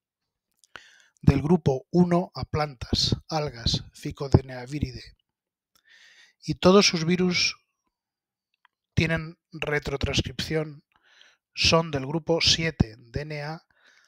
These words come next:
doble cadena con retrotranscripción. C. En arqueas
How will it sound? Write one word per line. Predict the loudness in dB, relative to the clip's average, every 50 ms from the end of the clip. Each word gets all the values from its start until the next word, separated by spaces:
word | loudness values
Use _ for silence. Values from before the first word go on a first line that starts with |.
| _ _ _
doble | -4 0 0 2 2 0 -2
cadena | -2 -4 -4 -4 -4 -4 -6 -8
con | -8 -8 -8
retrotranscripción. | -8 -10 -10 -12 -12 -12 -8 -4 -6 -6 -6 -6 -20 -18 -16 -14 -14 -16 -16 _ _ _ _ _ _ _ _ _ -20 _ _
C. | -16 -8 -4 -2 -2 -2 -4 _ _ _ _ _ _ _ -20 -20 -20 -20 _ _ _
En | -8 -8 -6 -6
arqueas | -6 -10 -6 -4 -2 0 0 0 0 2 2 0 0 -2 _